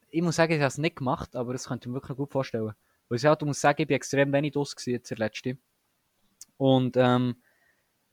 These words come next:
was ich sicher würd, was mir einfach auch schon hilft, ist auf dem Balkon sitzen. Oh, ist das schön, auf dem Balkon sitzen oder auch bei dir, keine Ahnung, im Garten, also wäre es bei dir oder im Garten oder, ah,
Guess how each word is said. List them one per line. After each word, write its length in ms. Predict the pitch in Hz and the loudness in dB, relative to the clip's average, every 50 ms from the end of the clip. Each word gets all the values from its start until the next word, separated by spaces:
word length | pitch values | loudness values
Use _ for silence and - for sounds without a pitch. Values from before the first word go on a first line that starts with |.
| _ _ | _ _
was 120 | - 131 123 | -8 -6 -6
ich 120 | 139 - - | -4 -6 -2
sicher 400 | - 160 180 - - 180 151 135 | 0 0 0 0 0 -4 -2 -2
würd, 160 | 143 139 - - | -2 -4 -4 -6
was 200 | 147 143 135 - | -8 -8 -8 -6
mir 120 | 147 143 151 | -4 0 0
einfach 220 | 165 160 160 - | 0 0 0 -4
auch 100 | - 160 | -4 -2
schon 160 | - - 156 | 0 0 0
hilft, 320 | 143 143 147 151 - - - | 2 2 0 0 -2 -6 -10
ist 120 | 143 - | -10 -8
auf 60 | 120 | -4
dem 120 | 123 120 - | -6 -6 -2
Balkon 460 | - 110 120 123 - - 131 127 120 | 0 0 0 0 -2 -4 -8 -6 -6
sitzen. 460 | - - 107 - - - - 117 135 _ _ _ _ - | -6 -8 -10 -10 -10 -14 -16 -16 -18 _ _ _ _ -14
Oh, 320 | 98 98 95 98 107 82 87 | -12 -10 -8 -8 -8 -8 -10
ist 160 | 131 - - | -14 -16 -16
das 120 | 135 - | -18 -16
schön, 240 | - - 123 117 110 | -10 -8 -8 -8 -8
auf 60 | 110 | -8
dem 80 | - 110 | -12 -4
Balkon 440 | - 120 131 147 - - 139 135 127 | 0 2 2 2 0 -2 -8 -8 -6
sitzen 360 | - 131 127 - - - 127 | -4 -6 -6 -6 -6 -2 0
oder 200 | 117 117 110 117 - - 104 113 | 0 0 0 -4 -6 -4 -2 0
auch 120 | 120 117 | 0 0
bei 100 | 110 - | 0 -2
dir, 220 | - - 120 120 113 - | -6 -4 -2 -4 -4 -4
keine 200 | _ - - 110 | _ -16 -14 -12
Ahnung, 120 | 113 113 | -10 -10
im 120 | 110 107 - | -10 -12 -6
Garten, 520 | - 101 110 123 120 _ - 117 117 123 117 | -4 -2 -2 -2 -4 _ -10 -10 -10 -8 -10
also 220 | 120 113 - 110 | -14 -16 -12 -10
wäre 140 | 107 104 - _ | -10 -10 -10 _
es 120 | - - | -20 -20
bei 120 | _ - 104 | _ -16 -12
dir 240 | - 107 110 107 107 | -10 -8 -10 -10 -10
oder 100 | - - | -14 -18
im 100 | 110 - | -14 -6
Garten 320 | - 117 120 117 - - | -2 -2 -2 -2 -4 -10
oder, 100 | 110 - _ - - - - - - - _ _ | -12 -12 _ -20 -20 -20 -20 -20 -20 -20 _ _
ah, 120 | - - | -16 -16